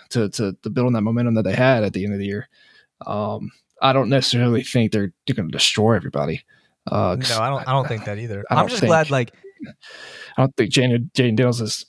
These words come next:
Speaker 1: a great, he's a good quarterback. I don't think he's great. Uh, I think they still have to,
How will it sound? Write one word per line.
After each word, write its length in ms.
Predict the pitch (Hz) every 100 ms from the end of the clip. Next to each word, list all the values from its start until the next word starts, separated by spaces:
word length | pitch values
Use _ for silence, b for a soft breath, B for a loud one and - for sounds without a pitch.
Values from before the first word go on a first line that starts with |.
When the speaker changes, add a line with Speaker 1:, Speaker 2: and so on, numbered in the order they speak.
| -
Speaker 1:
a 60 |
great, 420 | 120 - 110 131 143
he's 100 | 147
a 40 |
good 220 | 151 160 156
quarterback. 440 | 151 151 160 165
I 40 |
don't 80 | 110
think 120 | -
he's 120 | 107 -
great. 360 | - 101 127 - B B
Uh, 240 | - 101 90
I 0 | -
think 180 | 101 - _ _ _ _ -
they 320 | - - -
still 380 | 127 - 127 117
have 220 | 123 117
to, 280 | - 107 -